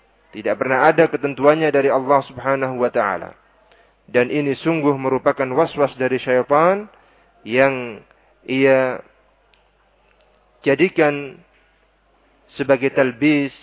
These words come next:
sebagai kerancuan berfikir bagi umat manusia di dalam mengamalkan agama mereka.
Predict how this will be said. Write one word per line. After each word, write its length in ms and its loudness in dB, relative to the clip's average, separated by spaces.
sebagai 360 -2
kerancuan 600 0
berfikir 680 -4
bagi 280 -2
umat 280 -2
manusia 720 -2
di 80 -8
dalam 320 2
mengamalkan 520 -4
agama 360 -6
mereka. 480 -6